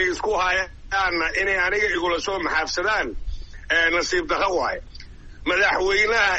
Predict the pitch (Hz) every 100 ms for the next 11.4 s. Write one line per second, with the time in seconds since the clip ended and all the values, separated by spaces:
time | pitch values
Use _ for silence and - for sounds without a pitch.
0 | - 190 208 196 180 196 233 220 190 190
1 | 190 180 185 139 - 196 214 202 - 170
2 | 185 214 190 185 180 165 98 - - -
3 | - - - 190 214 226 214 196 208 190
4 | 170 180 170 214 208 185 185 180 139 98
5 | - - - - - - - - - -
6 | - - 208 208 208 202 185 190 214 220
7 | - 214 226 208 196 202 220 - 202 214
8 | 208 208 233 233 233 233 - - - -
9 | - - - 214 196 208 220 220 208 214
10 | 233 220 214 220 226 185 214 220 220 214
11 | 233 226 233 226